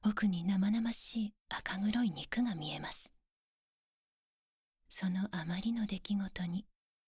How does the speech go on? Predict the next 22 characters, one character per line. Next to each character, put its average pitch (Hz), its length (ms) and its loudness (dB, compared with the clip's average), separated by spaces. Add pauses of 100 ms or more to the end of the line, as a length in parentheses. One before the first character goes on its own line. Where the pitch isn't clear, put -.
(240)
母 202 280 4
た 185 140 -4
ち - 160 -2
は 170 180 -2 (500)
蜘 - 140 2
蛛 262 140 6
の 214 140 4
子 185 160 -2
を 165 80 -2
散 - 220 -4
ら 180 100 -2
す - 220 -2
よ 254 140 0
う 254 60 0
に 196 260 -6 (220)
逃 180 100 2
げ 240 120 0
た - 140 -6
そ 175 200 -6
う 165 60 -8
で - 120 -12
す。 - 220 -10